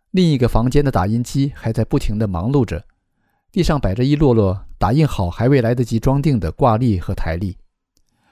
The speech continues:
当去另一片与学法小组协调同修交流时，他们一再让我们先说，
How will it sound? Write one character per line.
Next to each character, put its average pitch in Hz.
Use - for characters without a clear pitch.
当 139
去 143
另 190
一 127
片 107
与 117
学 131
法 95
小 135
组 110
协 -
调 107
同 110
修 120
交 139
流 92
时， 87
他 -
们 135
一 147
再 139
让 110
我 92
们 87
先 131
说， 85